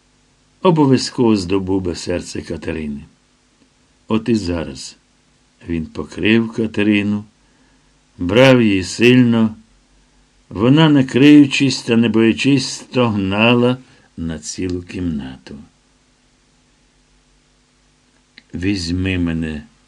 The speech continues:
стогнав я йому голосом Катерини. "Візьми булаву, а тоді й мене,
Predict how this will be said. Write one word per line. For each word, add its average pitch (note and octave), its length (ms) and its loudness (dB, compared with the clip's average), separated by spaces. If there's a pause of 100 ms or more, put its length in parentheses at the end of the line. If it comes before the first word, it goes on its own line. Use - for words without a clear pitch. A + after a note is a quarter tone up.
стогнав F2+ 800 -8
я F2 120 -4
йому F#2 320 -6
голосом F2+ 560 -8
Катерини. E2+ 680 -8 (600)
"Візьми G2+ 560 0
булаву, G#2+ 640 2 (640)
а G#2+ 140 0
тоді A#2 340 2
й B2 60 4
мене, A#2 500 4